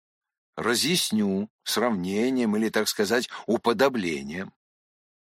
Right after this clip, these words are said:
Если бы я был русским романистом и имел талант,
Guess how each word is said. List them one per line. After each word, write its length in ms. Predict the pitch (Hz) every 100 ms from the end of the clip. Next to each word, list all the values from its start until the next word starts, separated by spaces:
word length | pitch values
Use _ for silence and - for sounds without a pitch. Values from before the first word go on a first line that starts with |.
| _ _ _ -
Если 600 | 82 117 165 - 127 139
бы 200 | 117 131
я 320 | 113 139 110
был 260 | 101 101
русским 480 | 98 135 - - 104
романистом 880 | 98 98 104 123 208 - - - - - -
и 160 | 190 107
имел 260 | 123 131
талант, 840 | 104 117 117 170 180 104 - -